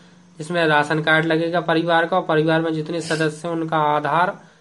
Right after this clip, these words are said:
और मोबाइल नंबर। आशा बहू जो है घर घर जा रही हैं और रजिस्ट्रेशन हो रहे हैं, निःशुल्क हो रहे हैं।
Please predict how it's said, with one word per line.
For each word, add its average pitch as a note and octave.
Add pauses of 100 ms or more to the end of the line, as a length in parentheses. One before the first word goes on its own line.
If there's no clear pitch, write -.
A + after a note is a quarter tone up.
(220)
और F#3
मोबाइल D#3+
नंबर। A#2+ (560)
आशा D3+
बहू D#3+
जो D#3+
है E3
घर D#3
घर D#3+
जा D3+
रही D#3+
हैं G3
और D#3+ (420)
रजिस्ट्रेशन D#3
हो D#3+
रहे D#3+
हैं, G3+
निःशुल्क A3
हो D#3
रहे B2+
हैं। A#2+